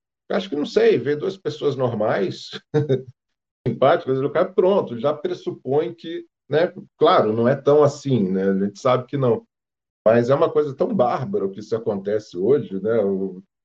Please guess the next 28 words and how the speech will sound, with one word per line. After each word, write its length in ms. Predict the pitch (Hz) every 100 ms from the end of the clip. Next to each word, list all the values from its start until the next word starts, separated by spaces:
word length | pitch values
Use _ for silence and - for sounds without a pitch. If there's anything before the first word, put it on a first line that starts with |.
| _ _ _ -
é, 500 | 76 82 67 - - _ _ _ _ _ -
que 640 | 147 165 180 185 190 190 - _ _ - - _ _ _ - 151
ver 180 | 147 170
du-, 160 | 135 151
duas 260 | 147 196
pessoas 380 | 196 180 - 160
normais, 680 | 170 156 135 139 160 190 190
pronto, 420 | - 175 151 120
já, 340 | 117 151 147
já 180 | 131 143
pressupõe, 800 | 147 - - 139 - 120 147 165
né, 200 | 147 147 151
que 380 | - 131 143 143
não, 600 | 135 127 131 135 120 107
não 380 | 101 101 127 127
tão 220 | 131 127
apoiando, 680 | 127 143 113 113 131 117 110
né, 220 | 117 120 _ _ _ _ -
essa, 560 | - - - 104 101 92
esse 200 | 92 92
genocídio, 840 | 95 98 98 - - 113 123 98 101
essa 220 | 95 104
loucura 460 | 113 110 - 110 120
toda 300 | - 110 113
que 60 |
tá 140 | - 117
acontecendo 680 | 117 117 117 - 107 113
aí. 320 | 113 98 85